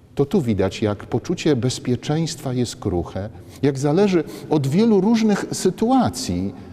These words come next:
I my widzimy dzisiaj, proszę Państwa, jak bardzo to, na czym budujemy, to, co wydaje nam się tak stabilne, tak oczywiste,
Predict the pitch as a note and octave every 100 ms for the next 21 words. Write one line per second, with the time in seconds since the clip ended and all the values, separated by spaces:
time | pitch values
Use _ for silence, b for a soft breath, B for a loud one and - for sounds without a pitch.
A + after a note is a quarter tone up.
0 | B - A#2 B2+ B2+ B2 G3 F3+ F2+ F2+
1 | - F2+ F2 G#2+ - G#2 G#2+ G2+ - -
2 | G2 B B A2+ B2 A#2 G#2+ A2+ C3+ A#2+
3 | G#2+ F2 F#2+ G2 B B B - D#3+ E3+
4 | C3+ A#2+ C3 B2+ C#3+ C3+ C#3 C3+ C#3+ C3
5 | G2 G2 B B - F#3 G#3 E3+ D3+ F3+
6 | F#3+ F3 E3+ F3 E3 - - D3+ C#3+ E3
7 | F3+ C#3 A#2+ C3 - D3 - C#3 E3 D#3+
8 | - G2+